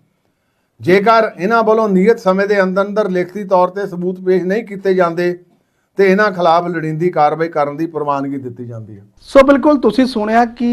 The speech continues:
Speaker 2: ਸ਼੍ਰੋਮਣੀ ਗੁਰਦੁਆਰਾ ਪ੍ਰਬੰਧਕ ਕਮੇਟੀ ਦੇ ਜਿਹੜੇ ਪ੍ਰਧਾਨ ਨੇ ਐਡਵੋਕੇਟ ਹਰਜਿੰਦਰ ਸਿੰਘ ਧਾਮੀ, ਤਾਂ ਉਹਨਾਂ ਨੇ ਕਿਹਾ ਕਿ ਬਹੱਤਰ ਘੰਟੇ ਦੇ ਵਿੱਚ ਜਿਹੜਾ ਹੈ ਗਿਆਨੀ ਰਘਬੀਰ ਸਿੰਘ ਇਸ ਦਾ ਜਿਹੜਾ ਸਪਸ਼ਟੀਕਰਨ ਦੇਣ, ਨਹੀਂ ਤਾਂ ਆਉਣ ਵਾਲੇ ਸਮੇਂ ਦੇ ਵਿੱਚ ਕੀ ਹੁੰਦਾ ਹੈ ਕਿ ਦੁਬਾਰਾ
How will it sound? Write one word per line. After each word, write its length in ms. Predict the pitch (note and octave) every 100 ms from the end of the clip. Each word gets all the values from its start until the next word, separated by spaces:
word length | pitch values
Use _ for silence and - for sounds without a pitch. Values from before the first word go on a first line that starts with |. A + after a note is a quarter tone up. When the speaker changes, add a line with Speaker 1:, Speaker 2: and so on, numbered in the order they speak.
| A#3+ C#4+ - - _ -
Speaker 2:
ਸ਼੍ਰੋਮਣੀ 420 | - F#3+ F#3+ G#3+
ਗੁਰਦੁਆਰਾ 340 | G#3 G3+ G3 G#3
ਪ੍ਰਬੰਧਕ 480 | G#3 F3 F3 G3 G3
ਕਮੇਟੀ 340 | F3+ F3 G3
ਦੇ 100 | F#3
ਜਿਹੜੇ 200 | F#3 F#3
ਪ੍ਰਧਾਨ 420 | F#3 F#3+ F3+ E3 D#3+
ਨੇ 100 | F3+ -
ਐਡਵੋਕੇਟ 440 | E3+ E3+ E3 F3
ਹਰਜਿੰਦਰ 380 | C#3+ D#3 D#3+ E3
ਸਿੰਘ 200 | E3 F#3 F3+
ਧਾਮੀ, 360 | F3+ D3 D3+ C#3+ - _
ਤਾਂ 100 | -
ਉਹਨਾਂ 120 | F3+ F#3
ਨੇ 60 |
ਕਿਹਾ 180 | F#3 F#3
ਕਿ 180 | F3+ G#3+
ਬਹੱਤਰ 460 | F3+ D#3+ E3 G3 F3+
ਘੰਟੇ 220 | F3 D3+ D#3
ਦੇ 100 | D#3+
ਵਿੱਚ 180 | D#3 D#3
ਜਿਹੜਾ 200 | D3+ D#3
ਹੈ 140 | D#3 - _ _ _ _
ਗਿਆਨੀ 360 | E3+ E3+ F3 G3
ਰਘਬੀਰ 340 | F#3+ D#3+ F3
ਸਿੰਘ 240 | F3 G3 F#3+ -
ਇਸ 120 | E3
ਦਾ 100 | D#3
ਜਿਹੜਾ 180 | F3 F3
ਸਪਸ਼ਟੀਕਰਨ 760 | E3+ - G3+ G3 - A3 F#3+ E3+
ਦੇਣ, 180 | D#3+ E3+ F3 _ _ _ -
ਨਹੀਂ 180 | F3+ G3+
ਤਾਂ 240 | A3 G#3 G#3 F3
ਆਉਣ 200 | E3+ F#3
ਵਾਲੇ 160 | F#3
ਸਮੇਂ 280 | F3+ E3+ F3
ਦੇ 60 | F#3
ਵਿੱਚ 120 | F3+
ਕੀ 180 | - F#3
ਹੁੰਦਾ 280 | F3 E3+
ਹੈ 60 | F3+
ਕਿ 160 | F3 F3
ਦੁਬਾਰਾ 440 | D#3+ D#3 D#3+ F3